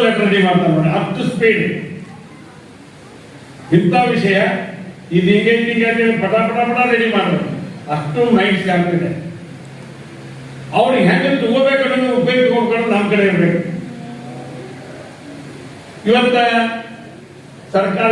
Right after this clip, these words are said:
ಯೋಜನೆ ಬರ್ತೈತಿ, ನೇಮಕಾತಿ ಒಳಗೆ ನಿಮ್ಗೆ ರಿಸರ್ವೇಶನ್ ಕೊಟ್ಟಿವಿ, ಐದು ಪರ್ಸೆಂಟ್ ನಿಮ್ಗೆ ಬಂದ ಅನುದಾನದಲ್ಲಿ ಇದೇ ಕೊಡ್ಬೇಕು ಅಂತ ಚರ್ಚೆ ಆಗಿದೆ. ಜಗದೀಶ್ ಅವ್ರು ಇಲ್ಲೇ ಅದಾರ. ಅವೆಲ್ಲ ವ್ಯವಸ್ಥೆ ಕೊಟ್ಟೆ,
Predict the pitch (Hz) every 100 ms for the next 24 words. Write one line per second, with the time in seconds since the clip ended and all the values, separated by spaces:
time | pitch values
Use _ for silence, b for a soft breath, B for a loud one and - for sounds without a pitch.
0 | 208 202 196 202 190 185 185 185 185 185
1 | 185 - - - - 160 175 190 190 185
2 | 196 196 196 196 190 190 180 190 175 185
3 | 170 180 180 180 180 180 175 - - -
4 | - - - - - - - - - -
5 | 156 185 226 214 208 208 196 180 202 202
6 | 196 185 185 190 196 196 196 196 196 202
7 | 190 190 185 185 - - - 165 185 220
8 | 214 196 190 190 190 190 208 190 185 190
9 | 190 190 185 170 175 175 - 208 185 185
10 | 190 - - 185 175 - - - - -
11 | - - - - - - - - - -
12 | - - - - - - - - - 214
13 | 226 269 277 262 262 262 240 240